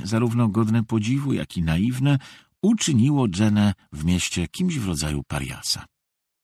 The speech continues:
Jeszcze dalej Flair Hickory konferował z kilkoma dziennikarzami. Uwielbiali go, oczywiście tak jak Wendy,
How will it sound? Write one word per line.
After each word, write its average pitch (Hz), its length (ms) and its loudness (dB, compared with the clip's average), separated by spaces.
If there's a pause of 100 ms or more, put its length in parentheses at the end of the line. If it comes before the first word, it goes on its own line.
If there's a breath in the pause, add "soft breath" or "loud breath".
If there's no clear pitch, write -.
(680)
Jeszcze 190 340 2
dalej 117 400 0
Flair 170 360 0
Hickory 110 500 0 (200)
konferował 139 680 2
z - 80 -4
kilkoma 107 520 -2
dziennikarzami. 76 840 -4 (500)
Uwielbiali 92 880 2
go, 156 300 -4
oczywiście 123 540 -6
tak - 220 -8
jak - 160 -8
Wendy, 196 340 2